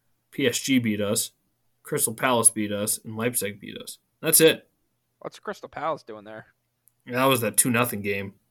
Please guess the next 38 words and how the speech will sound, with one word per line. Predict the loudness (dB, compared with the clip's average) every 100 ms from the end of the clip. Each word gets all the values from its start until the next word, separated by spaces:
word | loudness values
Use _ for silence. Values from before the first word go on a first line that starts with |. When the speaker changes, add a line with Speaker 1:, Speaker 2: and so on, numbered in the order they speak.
| _ _ _ _ _ _ _ -6
Speaker 1:
And | -2
now | 2
I, | 2
every | 2 2 2
time | 2 2
we | 0
pick | -2 -4
Crystal | -2 -2 -2
Palace | 0 2 2
games, | -2 -8
I | -8
think | -8 -8
they're | -6
good. | -2 -2 -2 -10 _ _ _ _ _ _ _ _ _ _ _ _ _ _ _ _ _ _
Do | -12
we |
get | -8
a | -4
red | 0
Speaker 2:
That | 0
Speaker 1:
card | 2
that | 0
Speaker 2:
doesn't | 0 -2
Speaker 1:
game? | 8
Speaker 2:
make |
Speaker 1:
Oh, | 10 12
Speaker 2:
sense. | 12
Speaker 1:
yeah, | 10
that | 10
was | 8
the | 6
little | 4 4
Port | 4 4
red | 4 2
card | 2 2
in | 0
the | -4
fifty, | -6 -6 -8 -12